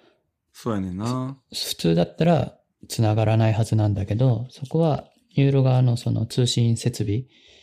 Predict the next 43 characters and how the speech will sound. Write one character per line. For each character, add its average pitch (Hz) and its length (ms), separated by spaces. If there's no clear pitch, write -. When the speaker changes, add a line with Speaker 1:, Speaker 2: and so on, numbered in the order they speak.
Speaker 2:
側 113 260
で 147 320
制 147 220
御 104 80
し - 80
て 113 100
る 98 100
ら 92 100
し - 120
く - 80
て。 - 280
Speaker 1:
お 110 180
う、 104 60
い 101 60
け 107 140
ん 92 60
ね 87 60
や。 87 40
Speaker 2:
だ-、 - 80
い-、 - 160
だ-、 143 160
だ 160 120
か 160 80
ら - 80
家 196 240
か 190 180
ら、 185 460
え 104 580
ー、 101 40
そ 104 140
の 101 300
ニ 113 140
ュ 117 180
ー 107 40
ロ 101 120
の 98 220
通 - 180
信 110 140
設 - 200
備 110 120
ま 113 120
で 156 100
は 127 280